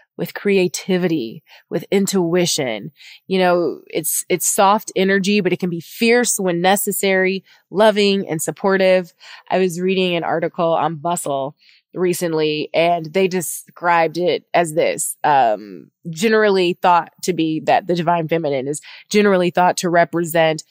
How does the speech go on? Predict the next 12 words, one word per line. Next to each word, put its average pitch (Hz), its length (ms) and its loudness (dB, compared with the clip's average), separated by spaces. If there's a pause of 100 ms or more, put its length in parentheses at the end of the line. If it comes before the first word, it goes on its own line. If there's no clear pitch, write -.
(200)
the 180 100 2
part 196 240 2
of 175 80 0
our 170 100 2
consciousness 202 680 0
that 143 160 0
connects 185 360 2
us 170 140 0
to 160 100 -4
qualities 170 560 2
like 139 180 -2
intuition, 247 880 -2